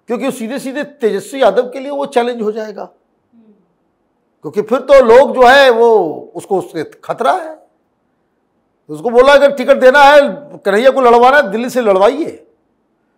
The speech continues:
और इधर महागठबंधन में, ये,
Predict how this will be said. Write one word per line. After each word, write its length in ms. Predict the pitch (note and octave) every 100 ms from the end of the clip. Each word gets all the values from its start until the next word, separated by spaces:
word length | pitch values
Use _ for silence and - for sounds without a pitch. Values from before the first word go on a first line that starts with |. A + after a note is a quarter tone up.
| _ _ _ _ _ -
और 140 | C4
इधर 520 | C#4 C#4+ E4+ D4+ -
महागठबंधन 800 | F#3 A3 D4 C#4 C#4+ D4+ D4+ D#4+
में, 260 | D#4 D4+ -
ये, 460 | A3+ C4 A#3 F3+